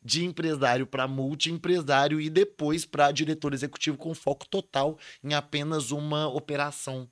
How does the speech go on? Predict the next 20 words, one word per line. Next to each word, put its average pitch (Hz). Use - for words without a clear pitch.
E 151
eu 160
acho 165
que 165
esse 175
é 160
um 156
caminho 139
de 120
crescimento 135
que -
cada 151
uma 139
dessas 120
etapas, 120
o 123
mais 123
decisivo 127
foi 131
timing. 87